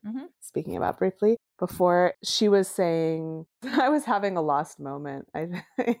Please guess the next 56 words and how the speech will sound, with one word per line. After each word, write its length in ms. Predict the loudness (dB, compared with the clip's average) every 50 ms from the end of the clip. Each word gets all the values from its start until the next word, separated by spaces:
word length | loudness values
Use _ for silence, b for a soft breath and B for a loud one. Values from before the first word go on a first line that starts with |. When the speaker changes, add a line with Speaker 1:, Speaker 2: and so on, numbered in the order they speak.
| -2 -2
Speaker 2:
during 260 | 2 2 2 2 2
this 160 | 0 0 0
conversation. 720 | -2 -2 -2 -2 -2 -4 -2 0 0 -2 -2 -2 -6 -8
I 20 | -8
was 80 | -6 -6
like, 180 | -6 -8 -4 0
"I 140 | 2 2 2
don't 160 | 2 0 0
know 160 | -2 -2 -2
what 100 | -2 -2
I 80 | -2 -4
wanna 200 | -4 -4 -4 -4
do 140 | -4 -6 -6
with 120 | -6 -6
my 80 | -8 -6
life." 460 | -4 -4 -2 -2 0 0 -2 -2 -4 -6 B -14 -14 B -14 -14 -14 -14 -16 B B -18 B B
And 140 | 0 2 2
it 80 | 2
was 160 | 2 0 0 0
early 260 | 0 2 2 2 2
on 200 | 0 0 -2 -2
in 100 | -4 -6 -6
this 160 | -8 -10 -10
pregnancy 580 | _ -8 -6 -6 -6 -8 -10 -10 _ -8 -6 -6
where 200 | -4 -4 -4 -4
I, 400 | -4 -4 -4 -4 -4 -6 -6 -8 -8 -8 -8
I 40 | -8
was 200 | -6 -8 -10 -12
just 340 | -14 -16 -16 -16 -18 -18 -14
feeling 380 | -12 -10 -8 -8 -8 -8 -8 -8
really 360 | -8 -6 -6 -4 -4 -4 -4
vulnerable 640 | -6 -6 -8 -8 -8 -8 -10 -10 -8 -6 -6 -4 -4
and 140 | -6 -8 -10
sick 380 | -14 -14 -8 -6 -4 -4 -6 -6 _
and 240 | -10 -10 -10 -10 -14 -16 _
kind 300 | -16 -10 -6 -4 -4 -4
of 100 | -6 -6
lost. 600 | -6 -6 -6 -4 -4 -6 -6 -8 -10 -14 -18 -12 -6 -4
And 920 | -2 0 0 0 -2 -2 -4 -4 -4 -6 -6 -8 -8 -8 -8 -10 -12 -16 -20 -20 _ _
she 340 | -16 -12 -12 -4 -2 0 0
said 300 | 0 2 0 0 0 0
something 340 | -4 -4 -2 0 0 0 0 -2
interesting. 540 | -4 -4 -4 -4 -6 -8 -6 -2 0 0 2
I 60 | 2
don't 140 | 2 0 0
remember 280 | 0 0 0 -2 -2
her 120 | -2 -2 -4
exact 380 | -2 0 0 0 0 0 -2
words, 200 | -2 -2 -2 -2 -2
but 200 | -4 -4 -4 -2 -4
the 200 | -4 -4 -4 -4
gist 320 | -2 -2 -2 -2 -4 -4 -6
of 140 | -4 -4 -4
it 120 | -4 -4
was 220 | -4 -6 -6 -4 -2
like, 480 | -2 0 0 0 -2 -4 -8 -16 -20